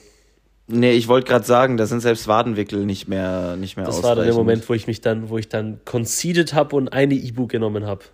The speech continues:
Speaker 2: So, meine erste Ibu seit langem. Ich bin sehr, sehr restriktiv im Umgang mit Schmerzmitteln.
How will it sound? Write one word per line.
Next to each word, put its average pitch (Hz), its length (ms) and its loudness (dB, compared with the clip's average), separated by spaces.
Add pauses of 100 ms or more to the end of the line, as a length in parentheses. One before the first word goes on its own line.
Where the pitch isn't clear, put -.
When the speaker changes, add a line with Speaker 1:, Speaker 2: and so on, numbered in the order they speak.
(1080)
Speaker 2:
So, 113 240 -6
meine 110 220 0
erste 117 320 -2
Ibu 120 160 -6
seit 110 220 -2
langem. 107 260 -4
Ich 110 160 -12
bin 107 140 -8
sehr, 110 340 2
sehr 107 260 -4
restriktiv 107 600 -10
im 104 80 -12
Umgang 107 300 -8
mit 107 140 -12
Schmerzmitteln. 107 640 -10